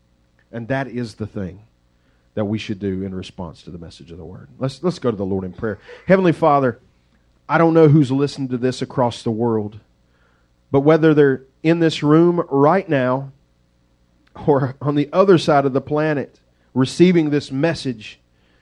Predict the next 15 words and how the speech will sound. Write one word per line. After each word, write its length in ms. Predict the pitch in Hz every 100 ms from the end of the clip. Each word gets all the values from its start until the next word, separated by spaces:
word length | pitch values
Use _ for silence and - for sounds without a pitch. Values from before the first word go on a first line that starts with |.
| _ _ _ _ _ _ _ _ _ _ _ _ _
Lord, 640 | 120 151 196 165 98 92 _ _ _ _ _ _ _ _
I'm 180 | 156 160
praying 300 | 156 175 170
for 100 | 180
the 100 | 151
one 220 | 151 165
who 140 | 151 147
needs 640 | 147 151 156 143 - - _ _ _ _ _
to 100 | -
believe 380 | 135 143 147 135
in 140 | 131
Jesus 420 | 120 131 117 110
and 160 | 113 104
be 140 | 110
saved. 580 | 104 - 76 64 - _